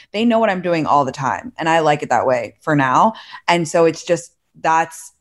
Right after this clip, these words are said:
again, he watches my Instagram, obviously. He knows what I'm doing. It's just, like, it's a little bit much. I w-,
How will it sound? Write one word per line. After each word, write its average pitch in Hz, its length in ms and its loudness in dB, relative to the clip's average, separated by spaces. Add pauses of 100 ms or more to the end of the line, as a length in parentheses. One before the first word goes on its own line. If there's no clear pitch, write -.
again, 175 480 0
he 147 220 -8
watches 147 380 0
my 151 140 2
Instagram, 156 560 0
obviously. 147 520 0
He 147 160 -4
knows 143 240 0
what 147 80 -2
I'm 147 140 0
doing. 160 180 -2
It's 160 120 -10
just, 196 140 -10
like, 226 120 0
it's 220 160 -2
a 220 60 0
little 226 260 2
bit 202 220 0
much. 185 480 -2
I 147 60 2
w-, 165 180 2